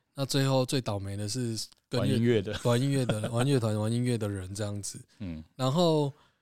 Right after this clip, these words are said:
Speaker 1: 我还记得那个时候大家还会一起去声援跟抗议，
Speaker 2: 对啊，
Speaker 1: 然后
Speaker 2: 游行什么的。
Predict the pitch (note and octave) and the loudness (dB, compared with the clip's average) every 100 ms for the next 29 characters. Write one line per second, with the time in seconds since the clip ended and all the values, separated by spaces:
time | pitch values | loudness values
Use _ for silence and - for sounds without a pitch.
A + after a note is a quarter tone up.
0 | _ _ _ _ _ _ - B2+ D3 G3+ | _ _ _ _ _ _ 0 2 4 2
1 | F#3 C3+ D#3 C3+ C3+ C#3 C#3 B2+ A#2+ B2+ | 2 2 2 2 2 2 2 4 2 2
2 | C#3 C#3 B2+ A2+ G2+ C3 B2 A#2 A2 - | 2 0 -2 -4 -4 -4 -2 -2 -4 -4
3 | A#2+ B2 G2+ G#2+ A2+ G#2+ A#2+ G#2 A2 G2+ | -4 -4 -6 -6 -8 -6 -8 -6 -6 -4
4 | G2 F#2 F2+ G2+ A2 G#2+ D#2+ D#2+ D#2+ F2+ | -2 0 2 2 0 -2 -6 -10 -10 -12